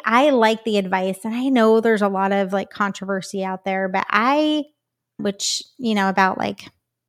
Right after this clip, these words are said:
maybe, maybe this isn't the best idea for everybody to do this, or maybe not everybody can afford to do this, but, but I, I think it's actually really good advice to shop the perimeter of the grocery store.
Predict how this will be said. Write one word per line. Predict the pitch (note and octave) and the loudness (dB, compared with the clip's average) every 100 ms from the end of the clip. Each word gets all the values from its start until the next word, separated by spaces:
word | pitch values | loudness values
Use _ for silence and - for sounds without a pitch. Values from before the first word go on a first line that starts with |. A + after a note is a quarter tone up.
| - _ _ _ _ _ _ _ _ _ _ _ _ _ _ | -14 _ _ _ _ _ _ _ _ _ _ _ _ _ _
maybe, | B3+ G3+ F#3 F#3+ F#3+ | -6 -4 -4 -4 -8
maybe | - G3+ G3 | -4 -4 -2
this | G3 G3 - | -2 -4 -2
isn't | B3 A3+ | 4 4
the | G#3 | 6
best | F#3+ - | 2 4
idea | G3+ G3 | 4 4
for | G3 | 2
everybody | - G3 F#3+ G3 | 0 0 0 -2
to | F#3 F#3+ | -4 -2
do | G#3 | 0
this, | G3 G3 G3+ | 2 0 0
or | G3 | 0
maybe | G3 G3+ | 2 4
not | G3 | 4
everybody | G3 G3+ G3+ G3+ | 4 2 2 0
can | G#3 | 2
afford | G3+ - G3+ G3 | 0 0 -4 -4
to | |
do | F#3+ G3 | -6 -4
this, | F#3+ G3 F#3 | -2 -2 -2
but, | - - - | 0 0 0
but | G3+ | 0
I, | A#3 D4 - | 2 2 0
I | C#4 | 0
think | F4 C4 | 2 0
it's | G#3+ | 4
actually | G3+ G3+ G#3+ G3 F#3 F#3 F#3+ - | 2 2 0 2 2 0 -2 -4
really | A3 A#3 A#3 | -2 0 2
good | G#3+ | 0
advice | F#3+ F#3 F#3 - | -2 -2 -4 -4
to | |
shop | F#3+ G3 F#3+ - | -2 -2 -2 -4
the | G3 | -6
perimeter | - G#3 F#3+ F#3+ F#3+ F#3 | -2 0 0 -2 -2 -2
of | - F#3+ | -4 -4
the | G3 | -6
grocery | - F#3+ - G#3 | -6 -6 -6 -10
store. | - G#1 - | -4 -2 -2